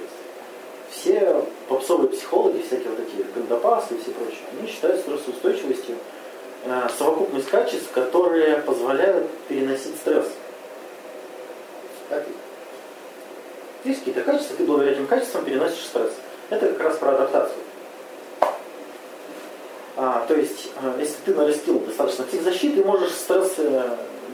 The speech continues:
переносить. Для тебя, короче, орут, а тебе плевать. Чтобы тебе было плевать, когда на тебя орут, ты должен выработать какой-то некий цинизм, безразличие. Ну,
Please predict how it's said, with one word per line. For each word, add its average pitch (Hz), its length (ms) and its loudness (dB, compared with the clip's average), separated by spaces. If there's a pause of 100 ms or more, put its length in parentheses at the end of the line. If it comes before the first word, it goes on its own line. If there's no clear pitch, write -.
(100)
переносить. 135 380 0 (180)
Для 226 120 2
тебя, 196 240 4
короче, 175 280 4
орут, 175 220 4
а 131 60 -2
тебе 143 180 -2
плевать. 120 340 4 (1080)
Чтобы - 200 0
тебе 175 120 8
было 165 140 6
плевать, 165 260 6
когда 139 180 2
на 139 100 2
тебя 135 260 4
орут, 131 200 2 (180)
ты 185 100 6
должен 160 440 4
выработать - 380 2
какой-то 147 300 -6
некий 135 320 0
цинизм, 147 440 0
безразличие. - 840 -2 (180)
Ну, 190 80 -2